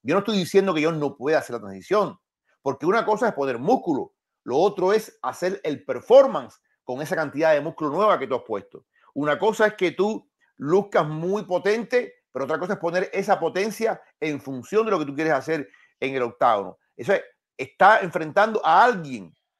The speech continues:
que una y otra vez sí nos ha demostrado que pesando dos cincuenta o dos cinco cinco se mueve como si fuera una bailarina.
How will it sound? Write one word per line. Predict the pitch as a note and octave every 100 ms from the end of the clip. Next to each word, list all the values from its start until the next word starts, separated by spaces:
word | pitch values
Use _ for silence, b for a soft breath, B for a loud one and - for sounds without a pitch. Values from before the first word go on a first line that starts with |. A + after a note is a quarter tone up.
| _ _ _
que | D3 D#3 -
una | A3+ C4 A#3+ G3
y |
otra | A3 G#3+ F3
vez | F#3+ G3 - _ _
sí | - A3+
nos | G#3 F3
ha | F#3+
demostrado | F#3+ D#3 C#3 G3+ F#3 C#3 G#2 _ _ _
que | D3
pesando | - - G#3 G#3+ F3+ F3+ - _ _ _
dos | B2 F#3 A3
cincuenta | A3+ F#3+ A3 B3 G3+ D3+ C#3+ C#3+ _
o | - F#3
dos | G3
cinco | G#3 F#3 F3
cinco | A#3 G#3 C#3+ D#3+ - _
se | - F3+ E3+
mueve | F#3 A#3+ A#3
como | G3 D#3+
si |
fuera | C3+ F#3+
una | F#3+ F#3
bailarina. | F#3 F3+ A3+ E3+ -